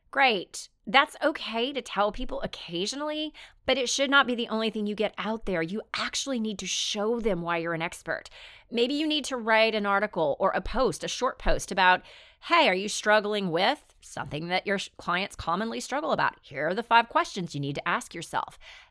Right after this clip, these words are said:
That is a way to show your expertise and show what you bring to the table, the value you bring to your clients,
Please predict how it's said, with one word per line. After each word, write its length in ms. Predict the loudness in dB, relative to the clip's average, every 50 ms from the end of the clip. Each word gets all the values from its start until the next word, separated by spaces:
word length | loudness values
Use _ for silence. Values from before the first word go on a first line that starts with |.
| _ _ _
That 240 | 8 8 8 8 8
is 120 | 4 0
a 80 | -2 0
way 240 | 2 2 0 0 0
to 220 | -4 -6 -6 -6
show 580 | -6 -6 -6 -6 -4 -2 0 2 2 2 2 2
your 200 | -2 0 0 0
expertise 640 | 0 -2 -4 -12 -12 -12 -10 -10 -10 -10 -10 -10 -10
and 120 | -10 -8 -6
show 520 | -6 -4 -2 -2 2 4 4 6 6 4
what 220 | 4 2 0 0
you 80 | 0 -4
bring 240 | 4 6 6 6 4
to 80 | 2
the 80 | -10 -12
table, 340 | -10 -8 -8 -6 -4 -6 -4
the 100 | -4 -6
value 480 | -8 4 8 8 8 8 6 2 -2
you 160 | -6 -6 -6 0
bring 220 | 8 8 8 8
to 100 | 8 0
your 100 | -12 -14
clients, 580 | -16 -8 -2 -2 0 0 0 -2 -2 -4 -6 -14